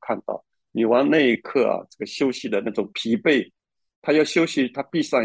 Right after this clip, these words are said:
眼。我们正常人像这种状态是，当然不愿意拿出来示人的嘛。我为什么要给你们看？我可以，最多我也放在抽屉里边自己看一看是 OK 的。她，但是艺术家把它拍出来，而且展示出来，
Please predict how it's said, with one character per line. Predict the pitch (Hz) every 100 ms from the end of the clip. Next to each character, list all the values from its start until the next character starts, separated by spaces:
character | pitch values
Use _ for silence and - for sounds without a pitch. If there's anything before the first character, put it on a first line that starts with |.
| 101
眼。 | 90 90 _ _ _ _ -
我 |
们 | 139
正 | 175 254
常 | 208 160
人 | 127 123
像 | 120 135
这 | 131 156
种 | 117
状 | 135 117
态 | 113
是， | 107 107 -
当 | 131
然 | 120
不 | 117
愿 | 135 156 135
意 | 117
拿 | 101 92
出 | -
来 | 113 101
示 | 92 - 110
人 | 92 -
的 | -
嘛。 | - - _ _
我 | - 120
为 |
什 | - 120
么 |
要 | 104
给 | -
你 | 101
们 | 92 95
看？ | - 110 - - _
我 | -
可 | 104 127
以， | 127 127 _ _ _
最 | 190
多 | 165 165
我 | 143
也 | 127
放 | 123 156
在 | 127
抽 | 120 156
屉 | 147
里 | 190 135
边 | 110 107
自 | 143 156
己 | 113 101 -
看 | - 123
一 | 95
看 | 104 92
是 | -
OK | 123 104 110 98
的。 | 90 _ _ _ _
她， | - 156 -
但 | - 185
是 | 180
艺 | 156 185
术 | 175
家 | 151 151
把 | 143
它 | 143
拍 | 139 151
出 | 143 151
来， | 117
而 | 104 107
且 | 120 - 117 107 _ _ _
展 | - 123 95
示 | - 131
出 | - 123
来， | 101 92